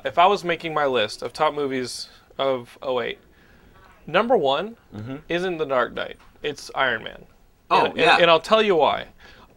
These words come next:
Speaker 1: As much, and I was thinking about it, as important of a movie as Dark Knight was, and as much money as it made,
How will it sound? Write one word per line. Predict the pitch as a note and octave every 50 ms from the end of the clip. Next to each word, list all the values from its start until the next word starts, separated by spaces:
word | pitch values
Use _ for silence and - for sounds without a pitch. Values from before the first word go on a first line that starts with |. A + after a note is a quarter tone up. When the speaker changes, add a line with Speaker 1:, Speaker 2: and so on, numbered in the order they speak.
| _ _ _ _ _ _ _ _
Speaker 1:
As | D3 D3+ D3+ C3 B2+
much, | C3 C3+ D#3 G3+ A3 C4 B3+ - - - _ _ _ _ _ _ _ _ _ _
and | F3 F3
I | F#3
was | F#3+ F3+
thinking | - A#3+ A3 A3 G3
about | E3+ D3+ C#3+ C3+
it, | C#3 - - _ _ D#3+
as | D3+ C3+ D#3+
important | D#3 C#3 - - - A3+ B3 C4 C4 A#3+ F#3+
of | E3 D3+
a | C#3+ C#3+
movie | C#3+ C#3+ D3+ C#3+ C3 B2+ A#2+
as | A2+ A#2
Dark | - B2+ B2+ B2+ -
Knight | A2+ A2+ A2+ A2 A2
was, | G#2+ G#2 F#2 - - B2+ -
and | - B2+
as | B2+ B2
much | B2+ E3 F#3+ G#3+ - -
money | F3 D#3+ D#3+ D3+ D3
as | C#3+ C3+
it | C3+ A#2+
made, | B2+ B2 A2+ A2 A2